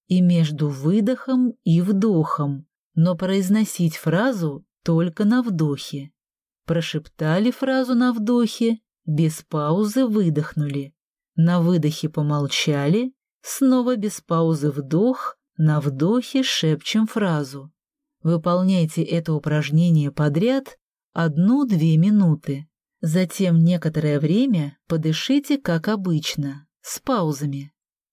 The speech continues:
Потом постепенно научитесь без перерыва выполнять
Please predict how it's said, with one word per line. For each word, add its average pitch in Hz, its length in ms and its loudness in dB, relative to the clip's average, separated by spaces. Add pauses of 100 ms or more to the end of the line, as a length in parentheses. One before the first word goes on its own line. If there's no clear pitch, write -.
(220)
Потом 170 580 0
постепенно 165 1000 0 (180)
научитесь 233 800 0
без 196 300 0
перерыва 220 760 0
выполнять 190 800 0